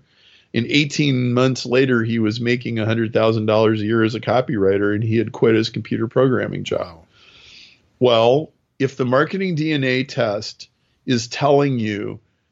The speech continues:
Speaker 1: that you shouldn't be selling what you're selling, then go find a different business or a different job or a different product or a different way to sell it, 'cause there's not one way to sell. And I guess where, wh-,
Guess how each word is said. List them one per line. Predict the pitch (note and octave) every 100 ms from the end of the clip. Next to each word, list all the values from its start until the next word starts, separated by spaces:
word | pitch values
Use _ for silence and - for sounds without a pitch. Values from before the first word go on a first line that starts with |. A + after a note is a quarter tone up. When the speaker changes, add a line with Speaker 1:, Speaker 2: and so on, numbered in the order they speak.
| _
Speaker 1:
that | B2 B2
you | C3 D3
shouldn't | - D3+ C3+ B2
be | A#2+
selling | A#2+ - C3 B2 A2+ G#2
what | G#2+ -
you're | A2+
selling, | G#2 A#2+ A2+ G#2 G2+ G2
then | G#2 G2+
go | A#2 A#2
find | A#2 A2+
a | G#2+
different | G#2 G2+ G2
business | A2+ A2+ G#2+ -
or | G#2
a |
different | G2+ G#2 G2+
job | G#2 G#2+ G#2
or | G#2
a | G2
different | G#2 - -
product | - G#2+ G#2 G#2 G2+ - _ _ _ _
or | A2
a | G#2+
different | G#2+ A2 A#2+
way | A2+ A2+
to | G#2+
sell | G2 - A#2+ A2
it, | G#2 - _ _ _
'cause | - A#2 - - _ _ _ _ _
there's | A#2+ C#3+ C3 B2+
not | D3 D3+ E3
one | C#3 C3
way | A#2+ A#2
to | A2+
sell. | - - C3+ A#2+ - B2
And | A#2
I | B2+
guess | B2+ C#3+ C3+ -
where, | B2+ - A#2 - _ -
wh-, | A#2+